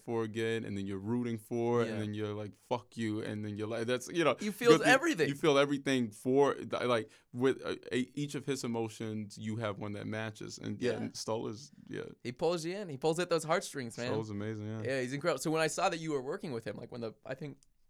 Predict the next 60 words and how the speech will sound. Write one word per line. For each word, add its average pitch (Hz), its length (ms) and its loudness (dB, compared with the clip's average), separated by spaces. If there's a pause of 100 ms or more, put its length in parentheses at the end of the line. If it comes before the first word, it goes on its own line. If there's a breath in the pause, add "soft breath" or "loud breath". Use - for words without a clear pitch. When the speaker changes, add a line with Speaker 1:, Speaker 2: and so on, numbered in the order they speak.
(500)
Speaker 2:
again, - 320 -14
when 113 140 -6
the 113 60 -12
pilot 110 340 -8
or 110 60 -12
something - 240 -14
came 117 160 -10
out, 104 80 -8
I 87 100 -8
was 107 120 -8
like, 107 120 -2
Speaker 1:
Mm-hmm. 117 60 -4
Speaker 2:
"Damn, 101 220 -6
this 101 100 -14
is - 60 -14
gonna 98 140 -12
be 95 100 -10
really 98 200 -12
great." 110 240 -4
Speaker 1:
Yeah, 131 220 2
yeah, 135 200 6
Speaker 2:
And 185 120 6
it 262 80 6
Speaker 1:
he - 60 2
Speaker 2:
was, 311 400 8
and 196 140 0
it 220 80 2
was, 262 280 6
and, 170 100 2
like, 165 180 0
it's, 147 240 -2
it's, 139 300 -4
it's, 139 220 -6
it's 139 220 -6
one 151 100 -2
of 147 60 -2
those 143 160 -2
things, 151 200 -6
like, 123 140 -2
I, 117 180 2 (160)
you 127 400 -6
trust - 480 -6
it. 80 160 -12
Like, 120 220 -4
you, 113 60 -12
from 139 220 -2
the 139 80 -2
moment 131 400 0
it 123 100 -4
starts, 143 360 -4
you're - 100 -8
like, 117 200 -2
"Okay, 123 300 -4
I - 100 -2
trust - 420 -8
this 135 140 -2
show 151 360 2
to 139 180 -2
be 139 220 0
good." 156 460 0